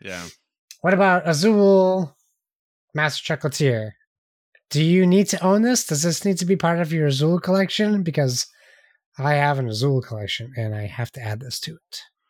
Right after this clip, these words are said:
Speaker 1: So do you, I mean, okay, so you have Azul, and then I'm assuming you have Summer Pavilion and Stained Glass of Sintra?
Speaker 2: Uh, yes, and I need to get, uh, the B one that just came out.
Speaker 1: Oh, yeah. Oh,
Speaker 2: Queen's
Speaker 1: um,
Speaker 2: Gambit. <laughs> It's not Queen's Gambit.
Speaker 1: <laughs>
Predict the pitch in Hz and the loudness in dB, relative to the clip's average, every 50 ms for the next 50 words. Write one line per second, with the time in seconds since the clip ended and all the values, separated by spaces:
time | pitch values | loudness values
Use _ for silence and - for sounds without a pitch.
0 | _ _ _ - 151 147 131 107 135 120 131 151 170 175 - 139 135 135 135 135 | _ _ _ -4 -4 -4 -4 -4 -8 -8 -6 -4 -4 -2 -2 -2 -2 -2 -4 -4
1 | 92 120 120 - 117 87 82 - 117 120 127 147 156 151 156 - 139 120 107 107 | -4 -6 -4 -4 -4 -6 -6 -6 -6 -4 -4 -4 -4 -6 -8 -10 -14 -12 -10 -10
2 | 98 98 95 92 - - 104 107 101 101 101 95 - 123 110 110 104 101 90 101 | -8 -8 -8 -8 -8 -8 -8 -6 -6 -6 -6 -6 -6 -6 -4 -4 -4 -4 -4 -4
3 | 101 92 - - 104 98 92 85 98 90 98 95 90 92 101 98 95 - - 92 | -6 -6 -4 -6 -6 -6 -6 -8 -8 -6 -4 -4 -4 -4 -4 -6 -6 -6 -4 -4
4 | 95 95 92 90 85 - - 101 92 95 98 92 87 - 98 - - 113 - - | -4 -4 -4 -6 -10 -8 -6 -6 -6 -4 -4 -6 -6 -8 -12 -10 -10 -8 -6 -6
5 | 185 208 - _ _ _ _ _ _ _ _ _ _ - 131 127 127 127 127 135 | -6 -6 -8 _ _ _ _ _ _ _ _ _ _ -8 -6 -4 -4 -2 -2 0
6 | 139 131 113 98 - - 135 127 127 131 139 151 160 139 151 147 139 143 135 131 | 0 -2 -2 -4 -6 -6 -6 -4 -2 -2 -2 -2 -4 -4 -4 -2 -2 0 0 0
7 | 135 147 - _ _ _ _ _ - 135 127 127 123 123 123 120 117 107 - _ | -2 -4 -8 _ _ _ _ _ -8 -6 -6 -4 -4 -4 -4 -4 -6 -8 -10 _
8 | _ _ _ - 131 113 - 135 139 139 135 131 123 107 107 101 107 123 123 - | _ _ _ -10 -10 -6 -2 0 0 2 2 0 0 -2 -4 -8 -10 -14 -16 -16
9 | - _ _ _ _ _ - 123 120 - - - - 123 117 117 110 113 117 - | -18 _ _ _ _ _ -12 -10 -8 -8 -8 -6 -4 -4 -4 -4 -4 -6 -10 -14
10 | _ _ _ _ - - 123 120 110 101 107 110 101 - - 104 104 101 98 95 | _ _ _ _ -12 -10 -8 -6 -4 -2 -2 -2 -4 -4 -6 -6 -4 -4 -2 -2
11 | - 175 180 175 170 156 135 120 95 - _ _ _ _ - 165 165 165 160 180 | 0 2 2 2 2 0 -2 -4 -6 -10 _ _ _ _ -2 0 0 0 0 -2
12 | 175 - 156 - 254 233 - - 170 - - - 139 139 - - 170 139 127 - | -2 -2 0 2 2 0 0 -2 -8 -10 -8 -6 -4 -4 -2 0 -2 0 0 -2
13 | 226 139 127 131 139 - 139 - 202 208 - - - - - - - | -2 -2 -2 -4 -4 -6 -6 -8 -6 -6 -6 -6 -6 -8 -8 -10 -10